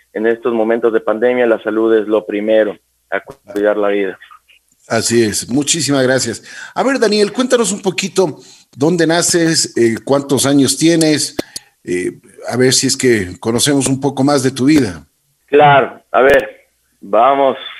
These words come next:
Speaker 1: desde el principio, creo yo. Eh, yo soy oriundo de acá de la ciudad de Quito. Eh, toda mi familia prácticamente son de Ambato, del Puyo, de La Shell, entonces tengo muchísima familia por allá. Yo na-, yo nací aquí,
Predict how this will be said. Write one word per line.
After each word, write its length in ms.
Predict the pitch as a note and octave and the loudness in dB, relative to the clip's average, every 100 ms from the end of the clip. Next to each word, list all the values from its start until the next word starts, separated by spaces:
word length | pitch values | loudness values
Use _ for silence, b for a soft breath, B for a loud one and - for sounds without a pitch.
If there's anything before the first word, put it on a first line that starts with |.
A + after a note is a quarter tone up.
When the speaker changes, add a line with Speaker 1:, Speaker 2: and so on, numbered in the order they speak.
| - | -10
Speaker 1:
desde 220 | G2 G2 | -8 -6
el 100 | F#2+ | -6
principio, 580 | A2 G#2+ - A#2 - G2 | -6 -6 0 0 0 -6
creo 280 | F#2+ F#2+ G2 | -4 -2 2
yo. 220 | A2 A2+ B B B B B B - | 2 0 B B B B B B 0
Eh, 680 | C#3 D3+ D3+ D#3 D#3 C#3+ | 4 6 6 4 2 0
yo 200 | D3 G3 | 0 0
soy 140 | A3+ A#3 | 2 2
oriundo 440 | F#3+ F3+ G#3 G3+ | 4 4 4 4
de 80 | E3 | 2
acá 160 | C#3 D3+ | 4 4
de 80 | |
la 120 | D#3+ D3+ | 4 0
ciudad 280 | A#2+ B2+ | 2 2
de 100 | C3+ | 2
Quito. 520 | - D#3 E3+ F3+ F3 F3 _ _ _ _ _ - | 0 -6 -2 -2 -2 -6 _ _ _ _ _ -6
Eh, 540 | A2+ A2+ A#2+ A2+ G#2+ - _ | -2 -2 -2 -2 -4 -8 _
toda 280 | D3 D3+ E3+ | 0 2 2
mi 100 | D#3 | 0
familia 460 | C#3+ B2+ D3 D#3 - | -2 -2 0 0 2
prácticamente 880 | C#3+ C#3+ D3 - C3+ C#3 C#3 D3 C3 | 0 -2 -4 -4 -2 -4 -2 -2 -2
son 460 | C3+ C3 C3+ B2 G#2+ - | 0 0 -2 -6 -10 -4
de 80 | A2 | -4
Ambato, 880 | A2 C3 D3 - C#3 C3+ C3+ C3 A2+ | 0 0 0 0 0 0 0 -2 -2
del 880 | A2+ A2 A2 A2 A2 G#2+ G#2+ G#2 | -2 -2 -2 -2 -4 -4 -4 -6
Puyo, 420 | - C#3+ D#3+ D3+ B2+ | -8 -2 0 2 4
de 120 | A2 | 2
La 100 | G#2+ | 2
Shell, 320 | - C#3+ D3 | 4 4 4
entonces 420 | C3 A#2 A#2+ B2 | 0 -6 -8 -6
tengo 240 | C3 B2+ C3 | -6 -4 -4
muchísima 460 | A#2 A#2+ A#2+ B2+ | -6 -12 -8 -6
familia 300 | A2 A2+ B2 | -4 -2 -2
por 140 | A#2 A#2 | 0 0
allá. 180 | C3 | 2
Yo 180 | C3 A#2+ | 2 0
na-, 260 | A#2+ B2 A2 | 2 0 -2
yo 180 | G#2 B2 | -4 -4
nací 320 | B2+ - C#3 | -4 -6 -2
aquí, 340 | A#2 - C3+ | -4 -4 -10